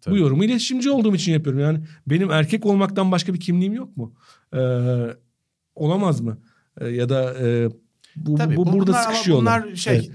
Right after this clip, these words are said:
Speaker 1: ciddiye alınmaması gereken yorumlar
Speaker 2: Evet,
Speaker 1: tabii.
Speaker 2: ben, ben de zaten,
Speaker 1: Yani mansplaining
Speaker 2: e,
Speaker 1: yapmadığın
Speaker 2: şu, şu an,
Speaker 1: yani.
Speaker 2: şu an davrandığımız gibi çok
Speaker 1: Hani
Speaker 2: makul.
Speaker 1: öyle bir şeyin yok senin.
Speaker 2: Evet.
Speaker 1: Mansplaining yapıyorsun.
Speaker 2: Evet.
Speaker 1: Zaten tam olarak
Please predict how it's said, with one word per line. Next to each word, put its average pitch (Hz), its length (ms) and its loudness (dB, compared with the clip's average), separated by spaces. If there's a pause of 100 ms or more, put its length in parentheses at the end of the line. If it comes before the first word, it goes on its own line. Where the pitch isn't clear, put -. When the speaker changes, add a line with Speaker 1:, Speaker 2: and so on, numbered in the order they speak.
(100)
Speaker 1:
ciddiye 175 420 -2
alınmaması 185 580 0
gereken 98 300 -4
yorumlar 73 340 -14
Speaker 2:
Evet, 131 120 0
Speaker 1:
tabii. 139 100 0
Speaker 2:
ben, 151 200 2
ben 196 180 2
de 170 60 2
zaten, 135 260 2
Speaker 1:
Yani 170 60 4
mansplaining 170 460 0
Speaker 2:
e, - 20 2
Speaker 1:
yapmadığın 170 540 -4
Speaker 2:
şu, 170 340 -4
şu 196 220 -2
an, 190 100 0
Speaker 1:
yani. 185 180 -10
Speaker 2:
şu 208 140 -4
an 185 140 0
davrandığımız 180 580 2
gibi 156 140 -4
çok 170 200 -4
Speaker 1:
Hani 170 80 0
Speaker 2:
makul. 160 160 0
Speaker 1:
öyle 165 200 2
bir 160 80 0
şeyin 165 300 2
yok 90 220 -2
senin. 127 180 -8
Speaker 2:
Evet. 127 120 2
Speaker 1:
Mansplaining 143 680 0
yapıyorsun. 131 560 -2
Speaker 2:
Evet. 131 220 0
Speaker 1:
Zaten 147 460 -4 (140)
tam 147 160 -6
olarak 131 320 -6